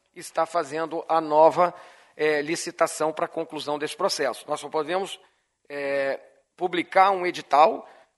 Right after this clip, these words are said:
quando essa licitação, esse contrato tiver rescindido oficialmente. E caso a empresa se manifeste, alguma coisa via judicial, é, não tem efeito suspensivo, suspensivo quanto a isso. Então,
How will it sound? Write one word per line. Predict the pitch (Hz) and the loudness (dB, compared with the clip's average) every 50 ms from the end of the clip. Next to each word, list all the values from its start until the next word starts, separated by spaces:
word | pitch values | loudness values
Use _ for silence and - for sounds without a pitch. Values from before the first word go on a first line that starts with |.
| _ | _
quando | _ 165 175 175 185 196 196 185 220 214 - - | _ -4 -2 0 0 -2 -2 -2 -2 -2 -2 -2
essa | - 147 160 151 - - | 0 2 2 2 0 -6
licitação, | 170 170 160 - 175 - 175 156 - - 160 160 160 - - | -8 -8 -8 -12 -4 -2 -2 -2 -2 -4 -6 -6 -6 -8 -6
esse | 147 151 143 - - | -6 -4 -4 -6 -8
contrato | - 165 160 - - 156 160 160 | -6 -6 -4 -2 2 0 0 0
tiver | - - 151 147 160 | -2 -8 -4 -4 -2
rescindido | 156 160 151 - - 156 147 117 131 156 151 147 151 | -2 -4 -8 -10 -12 -14 -12 -10 -8 -10 -8 -6 -8
oficialmente. | 151 - - - - 151 143 135 139 139 139 131 - - - _ _ _ _ _ _ _ _ _ _ _ _ _ _ _ _ _ _ _ | -6 -6 -6 -2 0 0 0 0 -4 -10 -10 -10 -12 -14 -16 _ _ _ _ _ _ _ _ _ _ _ _ _ _ _ _ _ _ _
E | 165 165 185 196 196 185 - - _ _ | -8 -6 -6 -6 -6 -8 -12 -18 _ _
caso | - 147 151 160 147 156 | -4 -2 -2 -2 -2 -4
a | 156 | -6
empresa | 151 143 - 147 156 151 127 131 127 | -8 -6 -4 -2 -2 -2 -2 -4 -8
se | - 151 | -4 0
manifeste, | 143 147 147 135 - - - 131 156 160 143 - 143 | 0 0 0 -4 -14 -16 -16 -16 -14 -14 -14 -16 -18
alguma | 135 127 147 151 143 | -16 -8 -6 -6 -6
coisa | - - 151 147 139 143 143 | -2 -2 -2 -2 0 -2 -4
via | 135 135 135 156 151 | -4 -6 -6 -6 -6
judicial, | 127 143 127 135 143 - - 170 165 147 151 165 196 208 - - - - _ _ _ _ | -6 -8 -12 -12 -12 -10 -2 2 4 6 6 6 4 2 -4 -12 -20 -20 _ _ _ _
é, | 147 151 151 156 156 156 151 147 | -6 -2 0 2 2 2 2 2
não | 151 185 196 | 0 -2 -2
tem | - - 170 165 | 0 -4 -4 -4
efeito | 156 139 - 151 143 - | -4 -6 -6 -10 -10 -10
suspensivo, | - - 139 - - 151 131 - - 143 135 - - - | -10 -12 -12 -12 -12 -12 -10 -8 -10 -10 -10 -10 -10 -8
suspensivo | - 165 151 - 139 139 127 - - 147 139 123 | -8 -8 -6 -4 -4 -6 -6 -4 -6 -6 -6 -4
quanto | - - 135 - 147 | -6 -8 -6 -4 -4
a | 135 | -6
isso. | 139 160 175 165 - 170 | -4 -6 -6 -6 -8 -10
Então, | 143 - - 156 165 175 | -8 -4 -2 -2 -2 -2